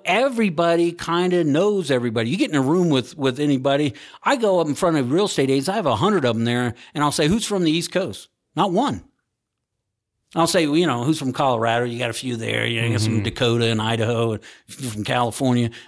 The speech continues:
Speaker 1: But they're all from kind of around here. So there is this kind of, like, um, common thread. And everybody has some kind of connection that's going back.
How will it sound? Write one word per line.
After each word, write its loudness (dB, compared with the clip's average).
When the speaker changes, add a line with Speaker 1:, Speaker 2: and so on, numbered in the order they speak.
Speaker 1:
But -4
they're 2
all 2
from -2
kind 0
of 0
around 2
here. -4
So 0
there 2
is 0
this 0
kind 0
of, -4
like, -8
um, -2
common 2
thread. -2
And 2
everybody 0
has 0
some 0
kind -4
of -6
connection -2
that's -4
going 0
back. -4